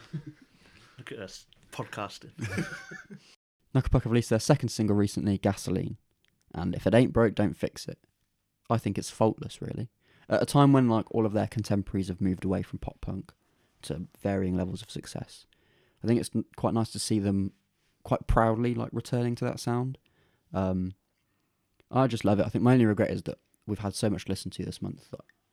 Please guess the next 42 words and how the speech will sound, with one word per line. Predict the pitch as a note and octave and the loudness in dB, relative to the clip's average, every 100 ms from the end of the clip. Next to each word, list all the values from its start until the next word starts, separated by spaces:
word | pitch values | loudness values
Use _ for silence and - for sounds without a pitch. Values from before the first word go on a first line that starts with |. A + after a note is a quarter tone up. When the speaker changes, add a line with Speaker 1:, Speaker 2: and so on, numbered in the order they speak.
| _ - | _ -16
Speaker 1:
it | |
sort | - - G2+ | -10 -6 -6
of | F#2+ | -4
got | - | -6
a | |
bit | - - | -4 -4
lost | G#2 - - | -4 -8 -6
in | G2 | -4
the | |
shuffle | G2 G2+ A2 | -4 -4 -4
for | - A2+ | -2 0
me. | A2+ A#2+ | 0 -2
I | F#2+ | -4
would | |
have | F#2+ | -2
liked | G#2 G#2 - | 0 -2 -4
to | G2 | -16
have | - _ | -16 _
just | - - _ _ _ - G2 | -18 -18 _ _ _ -16 -4
binge | G2 G2 - | -4 -4 -8
listened | - - - | -10 -12 -8
to | G2 | -6
it, | - _ _ _ | -8 _ _ _
which | - | -2
I | A#2+ | 0
Speaker 2:
Lo-, | |
Speaker 1:
probably | B2+ B2 G#2 F#2+ | 4 4 2 0
will | G2 G2 F#2+ | 0 0 -2
when | F#2 F#2 | -4 -4
we | G2 | -6
finish. | G2 - - G2+ - | -10 -10 -10 -10 -6
Speaker 2:
Lost | A2 A2+ - - | -2 -2 -2 -6
in | G#2 | -6
the | G2+ | -6
shuffle. | - G#2 - - - - - - | -6 -8 -8 -14 -16 -20 -18 -10
Speaker 1:
<laughs> | |
Speaker 2:
I | G2 E2 - - - - - _ _ _ - | -8 -8 -14 -16 -20 -20 -20 _ _ _ -8
Speaker 1:
Literally. | C3+ G2+ G#2 | -2 0 0
Speaker 2:
like | F#2+ | -2
that | F#2 | -6
term. | - - - _ _ _ _ _ _ _ _ | -6 -10 -10 _ _ _ _ _ _ _ _
Speaker 1:
Um, | - A#2 A#2 | -6 -4 -6